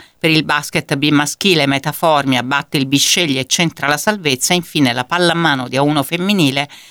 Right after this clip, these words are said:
solo un punto in due trasferte per il Pontinia. Questi sono i titoli di Latina Oggi. Sul Messaggero, ripartenza, speranze e paure, il titolo in primo piano, da oggi riaprono anche a cena ristoranti e pub, mentre cinema e teatri prendono tempo, ma i contagi ancora alti.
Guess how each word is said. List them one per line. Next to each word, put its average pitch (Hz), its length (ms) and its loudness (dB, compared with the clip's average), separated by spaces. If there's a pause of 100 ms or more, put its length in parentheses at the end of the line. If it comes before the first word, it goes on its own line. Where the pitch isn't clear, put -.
solo 233 280 2
un 202 80 0
punto 165 320 0
in 147 100 4
due 165 160 2
trasferte - 720 -4
per 185 160 0
il 180 160 2
Pontinia. 123 560 -2
Questi 156 280 -2
sono 143 220 4
i 147 140 2
titoli 220 480 0
di 165 160 -2
Latina 139 420 0
Oggi. 120 340 -4 (420)
Sul 240 380 4
Messaggero, 143 800 0
ripartenza, 214 960 0
speranze 147 560 -2
e 160 60 2
paure, 196 400 2
il 143 100 -4
titolo 151 320 0
in 143 100 -2
primo 165 260 2
piano, 185 300 0
da 151 160 2
oggi 156 240 0
riaprono 151 420 2
anche 139 220 -2
a 143 80 -4
cena 160 420 0 (360)
ristoranti 180 680 0
e 147 60 0
pub, 185 380 0
mentre 143 400 0
cinema 220 380 2
e 156 100 -6
teatri 175 440 0
prendono 165 520 0
tempo, 151 380 0
ma 139 120 2
i 135 100 0
contagi 131 680 -2
ancora 170 420 0
alti. 131 520 -2